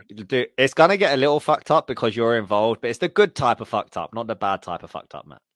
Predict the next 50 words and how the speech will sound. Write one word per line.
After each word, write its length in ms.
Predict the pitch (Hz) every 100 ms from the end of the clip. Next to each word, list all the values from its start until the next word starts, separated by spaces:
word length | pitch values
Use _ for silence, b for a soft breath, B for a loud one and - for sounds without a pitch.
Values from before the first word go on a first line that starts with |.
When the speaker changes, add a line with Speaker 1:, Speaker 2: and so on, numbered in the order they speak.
| _ -
Speaker 1:
I, 300 | 120 147 151
look, 440 | 123 139 139 - 107 - 156
uh, 180 | 104
wha-, 360 | 120 117 - - - -
I'm 160 | 139 143
excited 460 | 131 123 107 98
for 220 | - 92
it. 80 | 107 _
I 60 | -
can't 240 | - 135
wait 180 | 107 107
for 140 | - 110
it 60 |
to, 100 | 113 - -
to, 180 | - -
to 100 | -
start 260 | - 113 101
recording 440 | 110 120 110 107
it. 180 | 104 - _ _ _ _ -
Speaker 2:
At 180 | 127 135
Wizards 420 | 131 131 127 120
Podcast, 760 | - 117 110 - 104 104 95 - _ - -
at 180 | 123 -
Wrestle 440 | 110 104 - 104 95
In, 280 | 101 98 98
I 200 | 104 107
double 300 | 101 92 92
N. 300 | 87 85 85 _ _ _ b b b b _
Rate, 460 | 110 117 117 113 -
comment, 360 | 120 117 110
subscribe, 640 | - 104 - 117 110 107 104
leave 220 | 120 101
the 60 |
comments, 420 | - 113 113 107 110
leave 160 | 104
the 60 | 104
comments, 340 | 107 104 92
leave 160 | 113 101
the 60 |
comments, 360 | 101 101 101 -
and 80 | 98
we'll 100 | 95
get 180 | 101 -
to 100 | 98
'em 120 | 95
on 140 | 92 95
our 120 | 92
next 260 | 92 - 95
episode. 460 | 90 - 92 90
Uh, 200 | 87 87